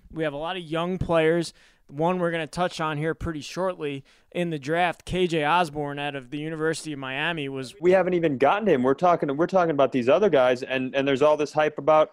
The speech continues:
Speaker 2: Osborne. Keep going, but that, that's what I'm saying. That's,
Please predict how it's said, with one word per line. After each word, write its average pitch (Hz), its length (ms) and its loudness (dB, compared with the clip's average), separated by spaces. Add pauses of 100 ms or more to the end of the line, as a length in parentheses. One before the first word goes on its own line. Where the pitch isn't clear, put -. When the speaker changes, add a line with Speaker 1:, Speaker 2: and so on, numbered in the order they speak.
Speaker 2:
Osborne. 127 520 2
Keep 180 240 -6
going, 143 380 2
but 123 120 0
that, 156 220 2
that's 185 180 2
what 180 100 4
I'm 135 140 2
saying. 170 380 0
That's, 151 240 -2